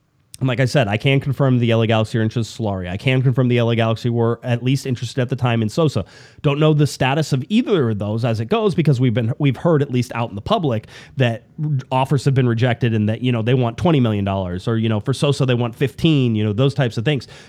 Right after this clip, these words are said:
So these are gonna get played off each other. I did ask, could you end up with both of them, right? Could the L A Galaxy end up with both of these? And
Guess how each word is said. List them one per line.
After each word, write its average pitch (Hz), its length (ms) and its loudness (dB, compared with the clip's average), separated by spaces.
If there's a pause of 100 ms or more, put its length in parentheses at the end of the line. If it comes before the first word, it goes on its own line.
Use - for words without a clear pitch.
So 147 180 0
these 143 320 2
are 208 60 2
gonna 208 120 4
get 160 140 0
played 139 240 0
off 160 240 2
each 120 140 -2
other. 101 160 -4
I 107 80 0
did 190 260 2
ask, 165 500 -2 (240)
could 175 200 4
you 175 100 4
end 147 160 4
up 139 140 0
with 202 100 2
both 269 220 2
of 131 80 -2
them, 87 180 -4 (240)
right? 151 240 2
Could 208 180 4
the 226 100 2
L 208 120 4
A 175 60 4
Galaxy 151 400 0
end 131 140 2
up 135 100 0
with 135 120 2
both 214 180 0
of 147 60 -4
these? 107 240 -2 (440)
And 135 480 2